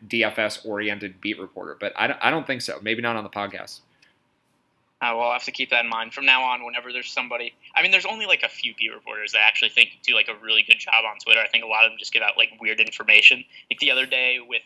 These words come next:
Speaker 2: Derek Favors, when he was questionable and ended up being ruled out, the injury report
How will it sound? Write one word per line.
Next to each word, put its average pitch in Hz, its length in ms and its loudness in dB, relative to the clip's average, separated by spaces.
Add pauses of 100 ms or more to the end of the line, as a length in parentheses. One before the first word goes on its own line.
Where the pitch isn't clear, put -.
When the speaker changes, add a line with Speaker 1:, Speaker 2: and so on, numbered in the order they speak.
Speaker 2:
Derek 117 260 -2
Favors, 117 560 0
when 113 240 -6
he 113 120 -6
was 110 340 -4 (440)
questionable 120 460 2
and 113 140 -6
ended 113 80 0
up 110 120 -4
being 113 280 -2 (120)
ruled 113 300 -4
out, 110 320 4
the 139 100 6
injury 147 300 -2
report 135 440 -8